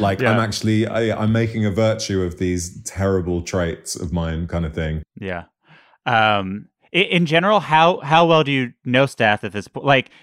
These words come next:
Speaker 2: like, if you were asked a random question, do you feel like you instinctually, like, would know what he would say? Like, how deep is the backstory? Like, would, if I was like, "Oh, what's his favorite movie?" Even though that's not in the show, is that something you just sort of would know?
Speaker 1: Um, yeah, I actually do know the answer to that question,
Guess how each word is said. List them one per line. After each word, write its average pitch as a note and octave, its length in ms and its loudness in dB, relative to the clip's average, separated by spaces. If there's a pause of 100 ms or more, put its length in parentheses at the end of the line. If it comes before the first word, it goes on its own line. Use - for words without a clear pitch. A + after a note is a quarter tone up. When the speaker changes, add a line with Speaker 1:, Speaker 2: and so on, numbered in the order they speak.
(100)
Speaker 2:
like, C#3+ 160 2
if D#3+ 120 4
you F#3 100 4
were F#3 100 6
asked D3 240 4
a C3+ 40 2
random A#2+ 300 4
question, B2+ 380 -2
do A#2 80 -2
you A#2 80 0
feel A#2+ 160 0
like A2 120 0
you A2 180 -2
instinctually, A#2+ 560 -2
like, G#2 180 -2
would A2+ 160 2
know G#2 340 2
what G#2+ 300 0
he A2 180 -6
would G2+ 160 -6
say? A2 240 0
Like, B2 200 0
how C#3 260 4
deep B2 340 -6
is G2+ 160 -12
the G2+ 80 -10
backstory? G2+ 580 -2
Like, A2 200 -2
would, C#3+ 100 -8
if C3+ 100 -4
I C3+ 120 6
was B2 120 0
like, A#2+ 200 0 (260)
"Oh, E3 80 6
what's D3+ 220 4
his C3 100 -2
favorite A#2+ 320 2
movie?" A#2+ 400 2
Even E3+ 200 0
though C#3+ 60 4
that's C3 220 2
not B2 160 4
in A#2+ 140 0
the A2 60 -2
show, A2+ 260 2
is A2 60 0
that A2 120 -2
something G#2 220 -4
you G2+ 40 -4
just G2+ 160 -10
sort G#2+ 140 -6
of G2 100 -8
would F#2+ 120 -8
know? F#2+ 280 -4 (480)
Speaker 1:
Um, C3+ 440 -2 (240)
yeah, F3+ 100 -2
I D#3+ 160 0
actually E3 200 -4
do D3 140 0
know B2+ 140 2
the A2 120 0
answer G2 240 -4
to G2 120 0
that F#2 80 -8
question, F2+ 480 -4